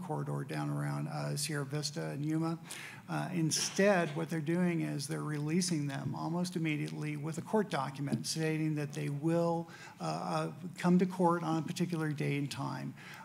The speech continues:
Um, I'm sure there'll be some folks that will do it, but I'm, I don't have a lot of confidence that everyone will do it.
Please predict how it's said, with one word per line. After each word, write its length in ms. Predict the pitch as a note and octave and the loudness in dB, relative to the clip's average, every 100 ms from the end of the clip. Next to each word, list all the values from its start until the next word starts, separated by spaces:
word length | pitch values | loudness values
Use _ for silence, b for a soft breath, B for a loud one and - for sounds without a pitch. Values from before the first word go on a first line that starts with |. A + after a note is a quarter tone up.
| - | -6
Um, 720 | D3+ D3 D3 D3 D3+ D3 - - - - - - - - - | -4 -2 0 0 -2 -6 -8 -10 -12 -12 -12 -12 -12 -10 -4
I'm 140 | D#3 | 0
sure 240 | C#3+ - F#3 | 2 6 8
there'll 160 | F#3 | 8
be 180 | F3 F3 | 6 4
some 280 | - F#3+ F#3+ | 6 6 6
folks 300 | F#3 F3+ F3+ | 6 4 2
that 80 | E3+ | -2
will 140 | D#3+ | -2
do 260 | C#3+ D#3+ F3+ | 0 2 4
it, 160 | G3 | 2
but 140 | - D#3+ | 0 0
I'm, 200 | D3+ D#3+ | 0 0
I 100 | D#3+ | 0
don't 220 | D#3 D#3+ | 2 2
have 200 | C#3+ D#3+ | 2 0
a 40 | D3 | 2
lot 200 | D3+ D3 | 0 0
of 60 | |
confidence 520 | - D3 D3 D3+ D3+ D#3 | -2 -2 -2 -2 0 -2
that 120 | D#3 | -2
everyone 460 | D3+ D3+ C#3+ C#3 | -2 0 0 0
will 80 | C#3 | -2
do 240 | C#3 C#3+ | -6 -6
it. 100 | D3 | -6